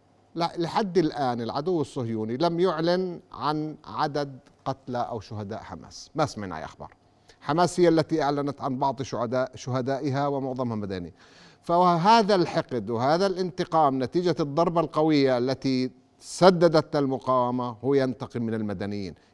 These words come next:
ينتقم من الحياة في غزة، يهدم الأبراج، يهدم البيوت على رؤوس أصحابها، يضرب الكنائس، يضرب المستشفيات. لم يحصل هذا في التاريخ. حتى المخابز،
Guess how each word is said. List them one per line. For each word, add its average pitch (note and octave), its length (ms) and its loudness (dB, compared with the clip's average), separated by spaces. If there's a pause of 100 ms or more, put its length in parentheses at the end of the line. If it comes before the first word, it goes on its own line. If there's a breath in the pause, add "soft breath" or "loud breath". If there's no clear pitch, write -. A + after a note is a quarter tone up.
ينتقم E3 460 0
من E3 180 0
الحياة E3+ 420 0
في A#2+ 160 -4
غزة، F#2+ 340 -8
يهدم D#3 320 -4
الأبراج، D3 540 0
يهدم C3+ 340 -4
البيوت C#3+ 400 0
على D3 200 0
رؤوس C#3+ 360 -6 (480 loud breath)
أصحابها، A2 560 0
يضرب C#3+ 440 -2
الكنائس، C3+ 760 -2
يضرب C#3+ 320 -4
المستشفيات. D3 1000 0 (440 soft breath)
لم B2 200 -2
يحصل C3 280 -4
هذا A2+ 220 -2
في F#2+ 60 -12
التاريخ. A2 360 -8
حتى - 340 -2
المخابز، D3 720 0